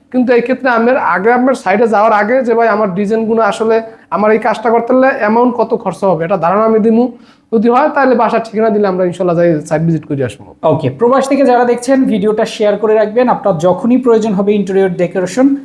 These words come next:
Speaker 2: যোগাযোগ করবেন
Speaker 1: আমি
Speaker 2: স্ক্রিনে দেখানো
Speaker 1: বেশিরভাগই
Speaker 2: ফোন নম্বরে।
Speaker 1: প্রবাসী ভাইকে কাজ করি,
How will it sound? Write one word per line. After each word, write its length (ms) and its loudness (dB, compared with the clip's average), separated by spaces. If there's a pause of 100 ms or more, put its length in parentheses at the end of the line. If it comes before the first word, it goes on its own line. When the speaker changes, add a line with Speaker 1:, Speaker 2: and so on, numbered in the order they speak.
(260)
Speaker 2:
যোগাযোগ 380 2
করবেন 220 0
Speaker 1:
আমি 140 2
Speaker 2:
স্ক্রিনে 200 2
দেখানো 140 2
Speaker 1:
বেশিরভাগই 320 2
Speaker 2:
ফোন 80 0
নম্বরে। 220 -10
Speaker 1:
প্রবাসী 340 2
ভাইকে 220 0
কাজ 260 -2
করি, 380 0